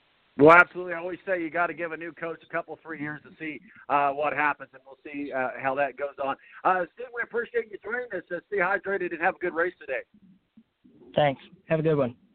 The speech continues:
Speaker 1: All right. All right, buddy. Steve Wilson, editor-in-chief of Speedway Digest, calling us from Darlington. Obviously, throwback weekend, uh, uh,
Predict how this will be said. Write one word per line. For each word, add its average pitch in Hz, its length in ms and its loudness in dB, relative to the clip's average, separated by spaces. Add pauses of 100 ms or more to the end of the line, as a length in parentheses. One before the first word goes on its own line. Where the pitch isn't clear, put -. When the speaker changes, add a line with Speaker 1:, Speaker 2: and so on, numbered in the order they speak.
(140)
Speaker 1:
All 120 80 -4
right. 110 160 -4 (280)
All 127 100 4
right, 120 120 2
buddy. 110 220 -6 (400)
Steve 339 180 -4
Wilson, 165 560 -4
editor-in-chief 147 640 -4
of 127 100 -20
Speedway 143 360 0
Digest, 139 540 0
calling 139 260 -6
us 131 140 -12
from 123 140 -10
Darlington. 139 580 -2 (260)
Obviously, 151 440 -4 (120)
throwback 165 380 0 (120)
weekend, 165 440 -6
uh, 143 120 -4
uh, 131 280 -6